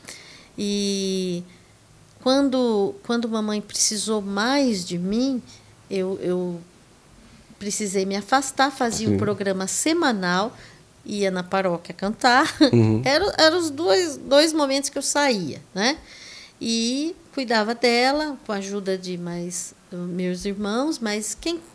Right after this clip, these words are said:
Speaker 1: quem morava ali era eu, né?
Speaker 2: Sim.
Speaker 1: Com ela, né? E aí, dia três de janeiro de dois mil e dezenove, dia do Santo Nome de Jesus,
Speaker 2: Sim.
Speaker 1: ela partiu, né?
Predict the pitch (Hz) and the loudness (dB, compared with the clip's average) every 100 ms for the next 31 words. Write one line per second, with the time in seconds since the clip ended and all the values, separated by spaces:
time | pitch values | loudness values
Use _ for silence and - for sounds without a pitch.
0 | - 302 302 285 262 254 240 233 202 226 | -2 0 4 4 6 4 2 0 0 -2
1 | 254 285 330 349 208 165 175 240 107 101 | 2 2 2 4 4 2 2 2 4 2
2 | 110 208 180 156 135 143 170 240 - - | -2 -4 -4 -4 -6 -6 -4 -4 -6 -18
3 | - - - - - 247 247 254 294 277 | -14 -14 -14 -18 -8 0 2 4 2 2
4 | 294 277 247 226 190 180 180 - - - | 4 6 6 4 2 -2 -10 -20 0 6
5 | 294 349 302 262 240 240 214 208 196 170 | 6 6 4 -2 2 2 2 2 0 -2
6 | 165 - - - - 202 190 202 214 202 | -8 -18 -16 -16 -8 -8 0 2 2 0
7 | 208 208 208 202 - - _ 196 180 254 | -2 -2 -4 -6 -10 -20 _ -6 -4 -4
8 | 254 254 214 185 185 196 214 262 349 - | 0 0 2 0 2 0 0 -4 -4 -8
9 | - - - _ _ - - 170 196 185 | -20 -20 -20 _ _ -20 -20 -10 -8 -6
10 | 185 - 262 311 320 240 214 208 196 196 | -6 -2 0 0 -2 -2 -2 -2 -4 -6
11 | 185 190 185 - - - 254 233 233 247 | -4 -2 2 2 4 2 0 -2 -4 -4
12 | 254 247 - 180 170 175 | -6 -6 -8 -6 -6 -8